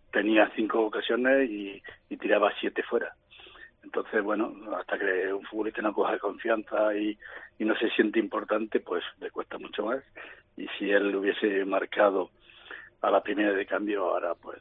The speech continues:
hubiésemos visto partidos como le hemos visto últimamente, pues cinco o seis más.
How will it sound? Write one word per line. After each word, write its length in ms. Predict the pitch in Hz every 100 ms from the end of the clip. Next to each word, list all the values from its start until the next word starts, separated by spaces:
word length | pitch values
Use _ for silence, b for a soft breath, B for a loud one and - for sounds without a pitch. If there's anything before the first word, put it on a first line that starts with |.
| -
hubiésemos 480 | - - - 90
visto 240 | - - -
partidos 400 | 101 - - -
como 340 | - 95 95
le 140 | 98 95
hemos 160 | 92
visto 300 | 95 95 -
últimamente, 580 | 98 - - 95 101 -
pues 240 | - - - - -
cinco 220 | - -
o 40 | -
seis 140 | - -
más. 160 | -